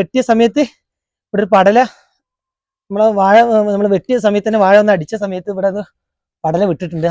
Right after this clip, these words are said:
അപ്പൊ നീ ഊരിയെടുക്കാം. അപ്പൊ നമ്മളിതാ ഈ ഒരു പടല നമ്മൾ കൊല വെട്ടിയ സമയത്ത് വാഴ നിലത്തൊന്ന് അടിച്ചിരുന്നു. വലിയ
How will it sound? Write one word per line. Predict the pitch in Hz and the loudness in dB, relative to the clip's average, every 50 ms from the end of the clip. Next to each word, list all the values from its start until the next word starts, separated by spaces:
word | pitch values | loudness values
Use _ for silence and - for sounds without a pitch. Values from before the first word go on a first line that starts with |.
| 160 160 | -4 -6
അപ്പൊ | 156 175 185 180 | -8 -8 -8 -6
നീ | 180 180 180 | -6 -6 -4
ഊരിയെടുക്കാം. | 170 180 175 147 135 - - - - _ _ _ _ _ _ _ _ _ _ _ _ _ _ _ _ _ _ _ _ _ _ _ _ _ _ _ _ _ _ _ _ _ _ _ _ _ _ _ _ _ _ _ _ | -4 -4 -4 -6 -6 -12 -20 -20 -20 _ _ _ _ _ _ _ _ _ _ _ _ _ _ _ _ _ _ _ _ _ _ _ _ _ _ _ _ _ _ _ _ _ _ _ _ _ _ _ _ _ _ _ _
അപ്പൊ | - 254 | 2 4
നമ്മളിതാ | 262 269 269 269 285 277 262 | 4 6 6 6 6 6 6
ഈ | 262 302 320 | 4 4 2
ഒരു | 294 233 285 | 4 4 4
പടല | 262 254 262 269 294 294 | 6 6 6 6 6 4
നമ്മൾ | 277 277 269 262 254 | 4 2 2 4 6
കൊല | 240 247 262 247 | 6 6 6 6
വെട്ടിയ | - - 277 277 - 254 | 4 2 -2 0 0 2
സമയത്ത് | 240 240 233 - - 294 330 508 554 - 208 | 2 2 2 0 0 -2 -2 -4 -4 0 2
വാഴ | 208 208 233 262 247 240 | 4 4 4 4 4 2
നിലത്തൊന്ന് | 233 220 - - 269 247 233 202 | 0 0 2 2 2 4 4 2
അടിച്ചിരുന്നു. | 165 143 - 220 202 202 190 | 2 2 -2 -2 0 0 -2
വലിയ | 196 208 240 | 0 2 2